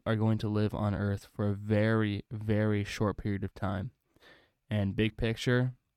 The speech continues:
that is, that's nothing compared to what God is, what God has went through. So, yeah,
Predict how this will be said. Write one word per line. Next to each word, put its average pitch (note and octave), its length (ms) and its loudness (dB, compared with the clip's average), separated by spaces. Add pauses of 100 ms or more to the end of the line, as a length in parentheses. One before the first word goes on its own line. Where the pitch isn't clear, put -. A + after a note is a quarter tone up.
(680)
that G#2 180 0
is, G#2 400 -4 (400)
that's A2 240 -2
nothing G#2 580 0
compared G2 440 -4
to F#2+ 300 -6
what A#2 280 -6
God G2+ 260 0
is, - 360 -8 (1080)
what G#2+ 160 -2
God G2+ 280 0
has G2 180 -6
went D#2+ 240 -8
through. F#2 320 -4 (300)
So, F#2 440 -4 (440)
yeah, G#2 200 -4